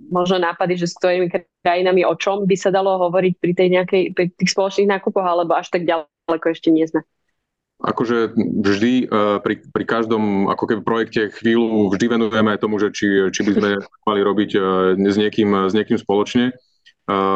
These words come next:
Speaker 2: hovorím, niektoré tie, tie faktory sú potom také,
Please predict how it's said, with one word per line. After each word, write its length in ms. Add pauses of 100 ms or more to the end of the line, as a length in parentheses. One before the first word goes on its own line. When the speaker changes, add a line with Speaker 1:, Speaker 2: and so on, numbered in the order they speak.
(560)
Speaker 2:
hovorím, 480
niektoré 480
tie, 320
tie 160
faktory 480
sú 160
potom 240
také, 400